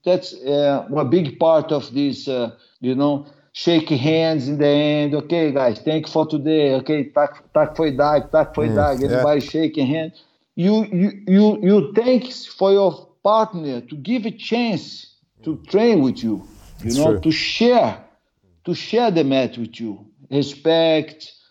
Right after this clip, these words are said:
Speaker 1: the love for your, you, you became a brothers for your people training academy, you know. These guys I know from, uh, now two thousand twenty-one, forty years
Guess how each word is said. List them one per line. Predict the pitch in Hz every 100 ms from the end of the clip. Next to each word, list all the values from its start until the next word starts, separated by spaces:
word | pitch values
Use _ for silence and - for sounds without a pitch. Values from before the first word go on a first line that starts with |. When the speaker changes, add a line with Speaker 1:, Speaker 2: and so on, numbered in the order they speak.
| _ _
Speaker 1:
the | 120 135
love | 131 156 175 156
for | 160
your, | 156 - -
you, | 160 -
you | 185 226
became | 196 - 214 220
a | 190
brothers | 110 160 226 196 135
for | - 131
your | 127
people | 123 139 131 113
training | 127 123 117 117
academy, | 107 113 101 95 98 -
you | 123
know. | 170 - _ - - _ _ _ - - - - _
These | - 190 160
guys | 180 185 160
I | 151
know | 151 202
from, | 185 170 170 127 98 _ _ _ _ _ _ _ - -
uh, | 143
now | 143 175 190
two | 160 160 151
thousand | 160 165 151 -
twenty-one, | 143 147 147 135 190 190 113 107 _ _ _ _ _ _
forty | - - 185 220 220 - 196
years | 208 240 175 127 -